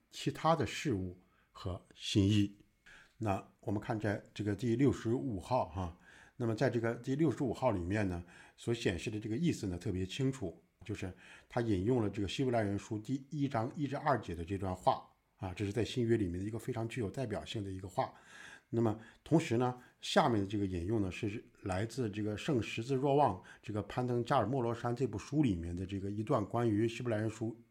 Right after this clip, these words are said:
一章一至二节的一个解释。那么其实呢，我们看这个六十五号的时候，其实我们只要懂得这个希伯来人书里面所说的这句话的这个含义呢，自然也就清楚了。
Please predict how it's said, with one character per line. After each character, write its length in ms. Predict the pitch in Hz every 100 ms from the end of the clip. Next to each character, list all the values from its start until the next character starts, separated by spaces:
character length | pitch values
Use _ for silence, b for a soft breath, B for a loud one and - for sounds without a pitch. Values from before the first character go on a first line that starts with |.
| _ _ -
一 140 | 139
章 220 | 123 117 -
一 120 | 160
至 100 | 156
二 220 | - 160 107
节 100 | 101
的 80 |
一 80 | 107
个 100 | 135
解 260 | - - 78
释。 200 | - - - B B B B B B B
那 80 | 143
么 120 | 131 -
其 180 | - 180
实 300 | - - 123
呢， 160 | 151 139
我 120 | 104
们 120 | 101
看 220 | 117 151
这 80 | 131
个 80 | 131
六 140 | 175
十 100 | 95 131
五 60 |
号 200 | - 135
的 60 | 101
时 140 | -
候， 100 | 104
其 140 | - 135
实 60 |
我 120 | 110
们 100 | 107
只 140 | 123 113
要 100 | 135 135 -
懂 220 | 107 90
得 280 | 92 95 113 B B B
这 80 | 117
个 80 | 113
希 140 | -
伯 80 | 151
来 100 | 127
人 100 | 127
书 180 | - 131
里 180 | 123
面 160 | 92 107
所 160 | - 90
说 180 | -
的 80 | 110
这 140 | 113 117
句 120 | 120
话 280 | 110 147 101
的 80 |
这 100 | 98
个 60 | 95
含 260 | - 92 113
义 80 |
呢， 140 | 110 92
自 160 | -
然 180 | 104 95
也 80 | 90
就 120 | 90
清 240 | 87 - 120
楚 120 | 107
了。 140 | 85